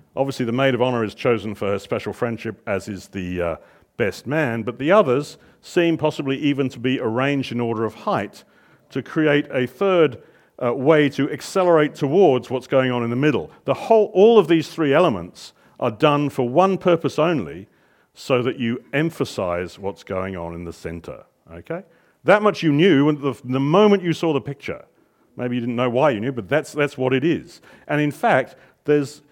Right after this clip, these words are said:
if I were to say to you, "Ah, ten people in the picture," but actually one is the most important of all. You know who it is. And that's emphasized by the difference in difference of dress codes.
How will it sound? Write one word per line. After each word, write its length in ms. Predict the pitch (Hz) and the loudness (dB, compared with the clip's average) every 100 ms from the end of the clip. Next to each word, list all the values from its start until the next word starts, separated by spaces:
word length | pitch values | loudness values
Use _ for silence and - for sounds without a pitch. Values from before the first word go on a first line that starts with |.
| _ | _
if 120 | 120 180 | -6 0
I 120 | 208 | 2
were 80 | 165 | 2
to 80 | |
say 160 | - 170 | 2 2
to 60 | 143 | 4
you, 120 | 131 | 2
"Ah, 160 | 135 | 2
ten 200 | - 156 | 0 -4
people 220 | 147 139 123 | -2 -4 -4
in 60 | |
the 60 | 110 | -4
picture," 280 | 135 - 107 | -4 -4 -4
but 180 | 123 | -4
actually 400 | - - - 185 | -4 -8 -4 -2
one 760 | 156 110 131 196 196 120 73 - _ _ _ _ _ | -2 0 4 6 6 2 -2 -16 _ _ _ _ _
is 160 | 120 - | -10 -6
the 80 | 117 | -4
most 300 | 120 110 107 | -4 -4 -8
important 440 | 95 110 98 87 | -6 -6 -6 -8
of 80 | 85 | -10
all. 320 | 78 90 - _ _ _ _ _ _ _ | -10 -12 -20 _ _ _ _ _ _ _
You 180 | 110 180 | -4 -2
know 160 | 208 185 | 0 0
who 180 | 175 175 | 2 2
it 80 | |
is. 520 | 190 156 - - - _ _ _ _ _ _ _ _ - | 0 -4 -8 -20 -20 _ _ _ _ _ _ _ _ -6
And 140 | 151 | 0
that's 200 | 226 220 | 0 0
emphasized 720 | 170 190 185 160 143 127 123 | 0 0 0 -2 2 2 0
by 140 | 139 131 | 0 0
the 100 | 135 | -2
difference 920 | 110 - 196 - 123 127 - - - _ _ | -4 -2 -2 0 -2 -2 -10 -18 -20 _ _
in 300 | 127 123 120 - | -6 -4 -4 -6
difference 640 | 196 214 - 104 120 - | -4 -4 -4 -6 -6 -10
of 80 | 127 | -10
dress 260 | 156 175 - | -4 -6 -4
codes. 460 | 90 65 - _ | -10 -10 -14 _